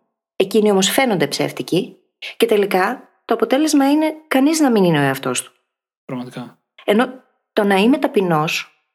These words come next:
Speaker 1: σημαίνει ότι μπορώ να είμαι ο εαυτός μου, έτσι. Και στην ουσία δεν συγκρίνομαι με κανέναν άλλον. Συγκρίνω τον εαυτό μου μόνο με μένα. Οπότε μπορώ να είμαι ο εαυτός μου και να γιορτάσω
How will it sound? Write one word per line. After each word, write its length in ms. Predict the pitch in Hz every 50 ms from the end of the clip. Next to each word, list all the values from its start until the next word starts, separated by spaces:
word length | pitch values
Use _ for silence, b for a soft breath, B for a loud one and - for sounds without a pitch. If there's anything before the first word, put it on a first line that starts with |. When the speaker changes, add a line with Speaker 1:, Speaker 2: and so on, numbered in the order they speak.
| _ _ _ _ _ _ _
Speaker 1:
σημαίνει 360 | - - - 214 208 214 220
ότι 160 | 254 254 -
μπορώ 300 | 208 190 208 202 208 240
να 100 | 254 254
είμαι 180 | 240 240 254 269
ο 40 | 254
εαυτός 360 | 233 208 - - 226 220 202
μου, 80 | 156 139
έτσι. 440 | 131 131 - - 147 135 135 - _ _ _ _ _ _ _ _ _ _ _ _
Και 200 | - 208 190 196 196 - _ _ _ _ _ - -
στην 180 | - - 220
ουσία 200 | 208 202 - 240
δεν 140 | 226 220 247
συγκρίνομαι 680 | 247 - 277 202 196 208 214 233 254 233 180 156 143 135
με 60 | 135
κανέναν 440 | 135 135 135 139 139 135 135 135 135
άλλον. 320 | 131 127 120 120 123 120
Συγκρίνω 400 | 120 - - 151 165 180 208 233
τον 180 | 247 - 202 190
εαυτό 240 | 180 180 - 233 233
μου 100 | 233 226
μόνο 240 | 220 226 247 254
με 100 | 254 233
μένα. 440 | 220 226 233 220 196 160 139 127 135 B B B B B B B B B B B
Οπότε 220 | - 190 214 226 214
μπορώ 320 | 185 202 202 202 208 247
να 100 | 277 294
είμαι 180 | 233 196 165 147
ο 40 | 143
εαυτός 320 | 139 135 - 143 139 143
μου 60 | 147
και 120 | 143 - 175
να 100 | 175 170
γιορτάσω 720 | 160 170 160 165 - 196 214 247 240 - - 151 156